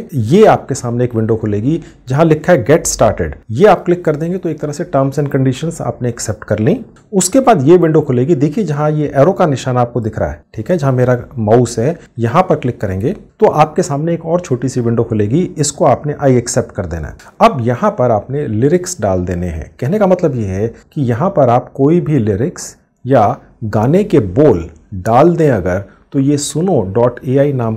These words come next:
का जो सॉफ्टवेयर है या साइट है, ये उसको एक बहुत बढ़िया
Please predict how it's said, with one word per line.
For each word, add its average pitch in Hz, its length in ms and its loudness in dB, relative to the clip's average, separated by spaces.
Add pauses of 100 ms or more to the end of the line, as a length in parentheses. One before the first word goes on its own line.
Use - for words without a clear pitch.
का 104 400 -2
जो 107 220 -6
सॉफ्टवेयर 131 500 0
है 117 260 -2
या 107 180 0 (180)
साइट 139 420 0
है, - 180 -16 (260)
ये 165 100 4
उसको 143 640 -4
एक 127 220 -2 (140)
बहुत 165 280 2
बढ़िया 131 380 2